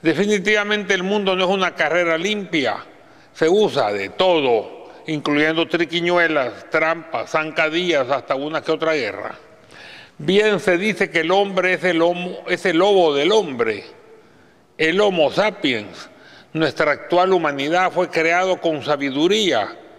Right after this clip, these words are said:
pero le falta la bondad generalizada. Esta existe únicamente entre los iniciados. Los demás utilizan la ley del más fuerte.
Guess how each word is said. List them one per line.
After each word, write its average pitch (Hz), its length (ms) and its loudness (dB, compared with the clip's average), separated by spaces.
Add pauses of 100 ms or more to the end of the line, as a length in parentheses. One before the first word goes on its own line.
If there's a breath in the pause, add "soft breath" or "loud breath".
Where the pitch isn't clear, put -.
(180)
pero 127 180 2
le 120 120 2
falta 131 340 0
la 151 120 2
bondad 151 420 0
generalizada. 151 1040 0 (720 loud breath)
Esta 170 400 -2
existe 165 380 -2
únicamente 147 680 -2
entre 165 260 0
los 170 180 0
iniciados. 165 840 -2 (720 loud breath)
Los 139 160 0
demás 139 260 0
utilizan 147 520 0
la 117 60 -2
ley 113 120 -4
del 135 180 -2
más 143 160 -2
fuerte. 160 560 -2